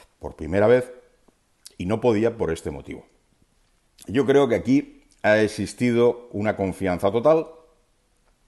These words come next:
por parte del club y ha existido, eh, el interés de vender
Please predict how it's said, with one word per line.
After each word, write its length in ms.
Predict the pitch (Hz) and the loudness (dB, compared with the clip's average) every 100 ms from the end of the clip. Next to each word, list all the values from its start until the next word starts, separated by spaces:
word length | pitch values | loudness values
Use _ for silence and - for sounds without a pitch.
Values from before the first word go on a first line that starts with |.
| - - | -20 -10
por 180 | 87 - | -8 -2
parte 300 | 92 82 92 | -2 0 -2
del 160 | 95 | 0
club 320 | 139 165 165 - - - _ - | 2 2 0 -16 -20 -20 _ -12
y 160 | 85 | -6
ha 80 | 82 | -6
existido, 720 | - 113 101 135 131 139 - - _ _ _ - | -6 -8 -6 0 0 0 -2 -12 _ _ _ -8
eh, 200 | 85 - | -6 -4
el 160 | 92 | -2
interés 800 | 92 85 95 107 147 165 - - - | -2 -4 2 4 4 2 -4 -18 -14
de 180 | 78 85 | -6 -4
vender 460 | 82 82 101 117 | -2 -2 -2 -2